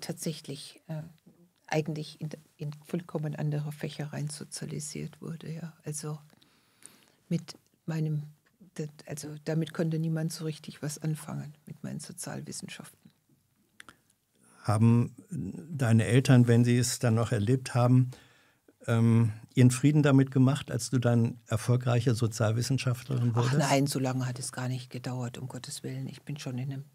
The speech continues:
Speaker 1: toleranten Elternhaus aufgewachsen. Nee, nee, so, nein, nein.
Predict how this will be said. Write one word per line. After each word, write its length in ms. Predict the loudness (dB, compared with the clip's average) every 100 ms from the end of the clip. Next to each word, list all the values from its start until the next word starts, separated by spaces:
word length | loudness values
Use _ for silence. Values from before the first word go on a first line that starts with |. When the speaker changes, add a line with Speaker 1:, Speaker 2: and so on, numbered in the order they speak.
| -12
Speaker 1:
toleranten 560 | -10 -8 -8 -8 -8 -10
Elternhaus 600 | -10 -8 -8 -8 -10 -10
aufgewachsen. 760 | -10 -10 -14 -14 -14 -14 -8
Nee, 120 | -6
nee, 240 | -4 -4 -6
so, 160 | -10 -20 -20 _ -16
nein, 120 | -12
nein. 220 | -10 -12